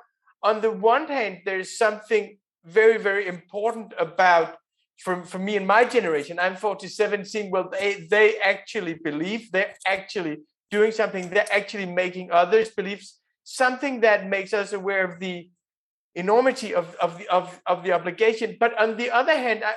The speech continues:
also at times feel that it's a little, that, that it's like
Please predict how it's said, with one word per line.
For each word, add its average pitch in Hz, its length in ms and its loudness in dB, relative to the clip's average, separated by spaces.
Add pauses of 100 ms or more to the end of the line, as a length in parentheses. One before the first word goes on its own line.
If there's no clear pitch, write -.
also 285 320 0
at 208 320 0
times 208 240 -2
feel 220 220 4
that 190 140 4
it's 185 220 -4
a 196 80 -2
little, 196 320 -2 (1300)
that, 214 320 0
that 220 120 6
it's 220 160 0
like 220 280 2